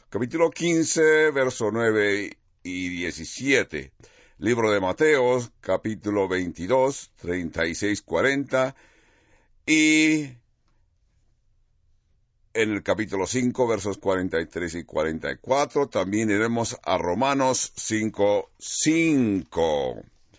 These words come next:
Así pues, bienvenidos a nuestra serie de fin de semana, titulado Jesús ama la gente.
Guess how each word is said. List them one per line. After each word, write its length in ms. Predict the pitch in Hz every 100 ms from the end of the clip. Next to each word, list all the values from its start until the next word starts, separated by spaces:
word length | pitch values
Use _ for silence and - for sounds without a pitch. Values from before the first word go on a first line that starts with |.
| _ _ _ _ _ _ _
Así 300 | - 127 262
pues, 680 | 233 196 165 165 - - - _ _ _ 95
bienvenidos 1400 | 120 190 247 254 247 247 131 67 71 - - - - - _
a 100 | -
nuestra 440 | 90 98 - 95 80
serie 720 | - 117 117 110 107 165 240 _ _ - _ -
de 200 | 87 95
fin 320 | - 123 117
de 120 | 104
semana, 520 | 101 101 110 85 64 - _ _ _ _ _ _ _ _
titulado 680 | 98 92 95 135 143 135 240 _ _ _ _ _ _ _ _
Jesús 920 | - 110 110 - 240 254 247 - - - _ _ _ _ _
ama 520 | 92 98 101 98 98 - _ _ _ _
la 300 | 85 82 80
gente. 800 | - 92 90 82 73 87 87 85